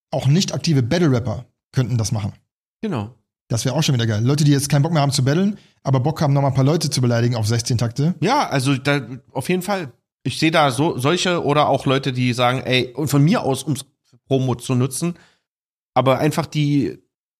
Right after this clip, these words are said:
Speaker 2: Synergieeffekte, weißt
Speaker 1: Ja.
Speaker 2: du, muss man ja nicht, weil, weil jetzt ist es sehr, es, es hat so die Gefahr, dass es jetzt wieder so ein bisschen nischig wird und jetzt so einen Peak hat.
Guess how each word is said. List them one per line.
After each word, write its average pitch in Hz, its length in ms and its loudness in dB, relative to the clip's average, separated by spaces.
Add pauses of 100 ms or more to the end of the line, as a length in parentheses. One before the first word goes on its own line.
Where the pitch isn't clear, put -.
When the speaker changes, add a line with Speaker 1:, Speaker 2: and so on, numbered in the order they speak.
(320)
Speaker 2:
Synergieeffekte, 151 1120 -2 (120)
weißt 120 140 2
Speaker 1:
Ja. 123 200 4
Speaker 2:
du, 143 60 -8 (640)
muss 147 200 0
man 147 100 -2
ja 135 60 -2
nicht, 135 240 -8 (260)
weil, 160 240 4
weil 180 160 4
jetzt 202 300 0
ist 208 120 0
es 202 140 0
sehr, 185 320 2
es, 156 240 -2
es 151 220 -4
hat - 380 -4
so 202 80 0
die 165 120 -2
Gefahr, 170 280 0
dass 165 160 0
es 147 100 -2
jetzt 147 180 -2
wieder 151 160 0
so 143 80 0
ein 135 40 -2
bisschen 151 280 0
nischig 202 420 0
wird 208 180 -4
und 147 140 -2
jetzt 147 140 -4
so 170 80 0
einen 147 100 -2
Peak 160 260 -8
hat. 117 220 -12